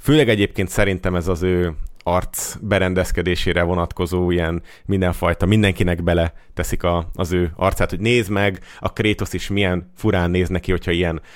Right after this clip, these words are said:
arca lenne, vagy éppen a, a nem tudom, valamelyik Marvel szuperhős. És, ö, azért is megosztó ez a téma, mert itt két dolgot, ö,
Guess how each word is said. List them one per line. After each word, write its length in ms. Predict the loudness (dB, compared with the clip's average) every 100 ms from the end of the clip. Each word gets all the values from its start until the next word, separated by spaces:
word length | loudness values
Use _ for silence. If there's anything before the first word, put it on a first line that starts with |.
| -20 -4
arca 340 | -2 0 0
lenne, 300 | 2 2 0
vagy 280 | 0 -2 -2
éppen 360 | -4 -2 -4
a, 400 | -2 -4 -4 -4 -6
a 160 | -6
nem 200 | -4 -4
tudom, 280 | -4 -4 -2
valamelyik 480 | 0 0 0 -4 -4
Marvel 340 | -2 0 -2
szuperhős. 680 | -2 -2 0 2 4 2 0 -10 -20 -18 -18 -18 -6
És, 340 | 0 0 2
ö, 440 | 2 2 4 2 0 -4 -16 -20 _ _
azért 240 | 0 2 2
is 120 | 0
megosztó 380 | 0 0 2 0
ez 100 | 0
a 120 | -2
téma, 580 | 0 0 2 2 2 0 -4
mert 160 | -2 -2
itt 100 | -2
két 220 | 0 0
dolgot, 500 | 2 2 2 0 0
ö, 300 | 0 2 0